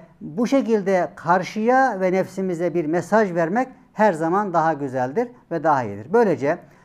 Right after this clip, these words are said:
hem tabiata tapanların kullandığı bir ifadeden sakınmış oluruz, hem de Allah'ı hatırlamaya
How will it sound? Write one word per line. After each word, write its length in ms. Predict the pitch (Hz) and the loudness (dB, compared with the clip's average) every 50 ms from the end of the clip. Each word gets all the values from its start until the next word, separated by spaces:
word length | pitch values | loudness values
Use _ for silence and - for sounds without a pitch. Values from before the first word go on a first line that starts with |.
| _ _ | _ _
hem 360 | - 214 226 226 220 202 - - - _ _ - | 2 4 4 4 2 -2 -8 -14 -20 _ _ 0
tabiata 420 | - 190 208 208 202 214 214 202 | 4 4 4 6 6 4 2 2
tapanların 840 | - 208 202 202 202 202 202 208 202 202 196 196 196 196 196 190 185 | 2 0 2 2 2 0 0 0 0 0 0 0 0 -2 -2 -4 -8
kullandığı 720 | 190 - - 196 196 190 196 190 196 190 185 180 190 180 | -6 -2 0 0 2 4 4 4 4 2 0 -2 -2 -2
bir 100 | 175 180 | -2 -2
ifadeden 500 | 175 180 175 - 170 180 175 156 165 175 | -2 -2 0 0 0 0 0 0 -2 -4
sakınmış 520 | 165 170 175 160 - - 170 160 156 - - | -2 0 -2 -2 -2 -2 -2 -2 -2 -2 -4
oluruz, 320 | 139 139 175 226 269 269 - - - _ _ _ | -4 -2 -2 -2 -4 -6 -8 -14 -20 _ _ _
hem 300 | - 240 262 240 202 160 | 0 0 2 2 2 2
de 220 | 156 160 185 202 - - - - _ - | 2 2 2 0 -2 -8 -16 -20 _ 2
Allah'ı 360 | 185 214 233 233 226 226 208 | 4 6 6 6 6 4 4
hatırlamaya 840 | 196 190 190 - 175 165 160 147 131 131 123 131 151 185 240 277 | 4 2 0 -2 -2 0 0 0 0 -2 -2 0 0 0 0 0